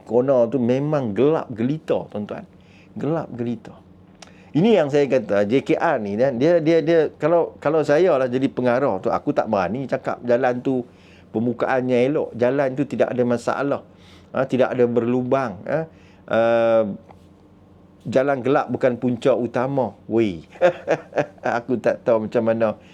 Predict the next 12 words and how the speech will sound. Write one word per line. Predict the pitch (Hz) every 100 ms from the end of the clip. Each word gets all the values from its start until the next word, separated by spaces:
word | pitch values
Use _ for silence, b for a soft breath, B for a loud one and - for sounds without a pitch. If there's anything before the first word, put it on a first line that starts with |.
| B B B
ha, | - 127
uh, | 131 107 - 113 110 110
Institut | 117 127 117 139
Jurutera | 110 113 117 120 117
Malaysia | 113 113 110 - 123
boleh | 107 113 110
bagi | 107 110 113
I | - 117 117
R | - 127 110
dekat | 107 104 120 -
pengarah | 117 110 113 120 104
ni. | 117